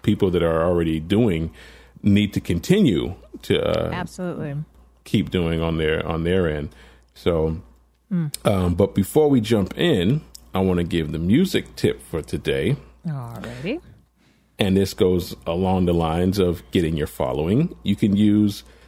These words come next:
Speaker 1: Vistaprint and Club Flyers to help you to get great flyers and printed materials to help promote your business.
Speaker 2: Yep,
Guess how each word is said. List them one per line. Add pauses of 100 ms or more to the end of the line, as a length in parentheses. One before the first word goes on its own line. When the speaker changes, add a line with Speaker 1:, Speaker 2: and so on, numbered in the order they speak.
(180)
Speaker 1:
Vistaprint (260)
and
Club
Flyers (340)
to
help
you
to
get (600)
great (160)
flyers
and (200)
printed
materials
to
help
promote
your
business. (800)
Speaker 2:
Yep,